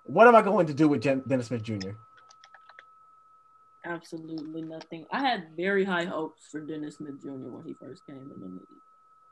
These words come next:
Speaker 1: What am I gonna do with this nigga? This nigga averaged three. He averages three. He averaged three points.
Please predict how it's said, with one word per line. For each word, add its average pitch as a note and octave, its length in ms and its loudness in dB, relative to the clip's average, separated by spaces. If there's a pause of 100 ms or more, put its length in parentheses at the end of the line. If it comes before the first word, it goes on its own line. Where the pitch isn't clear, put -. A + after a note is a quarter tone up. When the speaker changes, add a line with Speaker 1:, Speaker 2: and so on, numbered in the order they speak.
(300)
Speaker 1:
What E3 140 -4
am A#2+ 100 -4
I A#2+ 40 -2
gonna A2+ 200 -4
do C3+ 160 -2
with A#2+ 180 -2
this B2+ 220 -6
nigga? B2+ 400 -2 (400)
This G#3+ 140 8
nigga A#3+ 160 10
averaged D3 500 8
three. G3 240 2
He A3 160 8
averages C#3+ 400 6
three. E3+ 320 4 (1600)
He G#3 100 10
averaged D#3 180 8
three F#3+ 140 6
points. D#3+ 440 2